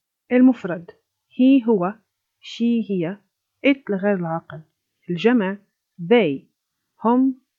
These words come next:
هما، هن. أمثلة على كيف فينا نستخدم هدول الضمائر. إذا في عنا جملة Sally is smart، سالي هي بنت، as أنا بعطيها she، فممكن أقول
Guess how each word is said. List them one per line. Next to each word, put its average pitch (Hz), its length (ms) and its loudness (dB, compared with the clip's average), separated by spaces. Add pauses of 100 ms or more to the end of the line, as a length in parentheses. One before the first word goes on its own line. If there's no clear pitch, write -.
(100)
هما، 190 480 -4 (200)
هن. 165 320 -6 (1300)
أمثلة 320 340 4
على 247 200 2
كيف 240 240 -6
فينا 233 200 0
نستخدم 208 600 -4
هدول 185 260 -6
الضمائر. 170 640 -14 (320)
إذا 240 140 0
في 330 260 -2
عنا 311 240 2
جملة 220 460 0 (300)
Sally 277 540 0
is 196 360 -2
smart، - 480 -8 (380)
سالي 285 500 2
هي 233 200 0
بنت، 175 420 -6
as - 320 -12
أنا 196 140 -2
بعطيها 170 480 -10
she، - 420 -6 (640)
فممكن 294 480 2
أقول 196 500 -6